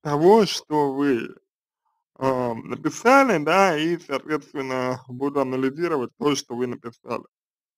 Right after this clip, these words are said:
«Здравствуйте», пишете вы, «я не знаю, как поступить правильно».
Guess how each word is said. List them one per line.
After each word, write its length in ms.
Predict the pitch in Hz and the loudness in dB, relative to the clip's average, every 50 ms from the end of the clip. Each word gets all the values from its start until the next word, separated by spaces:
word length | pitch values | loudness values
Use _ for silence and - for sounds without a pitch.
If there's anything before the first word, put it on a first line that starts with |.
| _ _ _ _ _ _ _ _ - _ _ _ _ _ _ _ _ _ _ _ _ _ _ _ _ _ _ _ 143 | _ _ _ _ _ _ _ _ -20 _ _ _ _ _ _ _ _ _ _ _ _ _ _ _ _ _ _ _ -2
«Здравствуйте», 580 | 160 175 208 220 180 - - 131 120 - 139 | 4 6 8 8 8 6 2 -2 -2 -2 -8
пишете 500 | 139 - 160 156 143 127 - - - 156 | -6 0 2 2 2 0 -4 -6 -6 -4
вы, 160 | 151 170 214 | -2 0 0
«я 280 | 233 185 160 170 190 185 | 0 2 4 4 4 2
не 120 | 160 143 131 | 2 -2 -4
знаю, 380 | 143 160 175 180 160 143 135 | -4 -2 0 2 2 2 2
как 240 | - 151 147 143 143 | 2 0 0 0 -2
поступить 500 | - 127 - _ 131 127 147 143 143 - | -10 -20 -18 _ -16 -6 -6 -6 -6 -6
правильно». 440 | - 131 120 110 95 - - _ | -4 -2 -2 -2 -2 -8 -14 _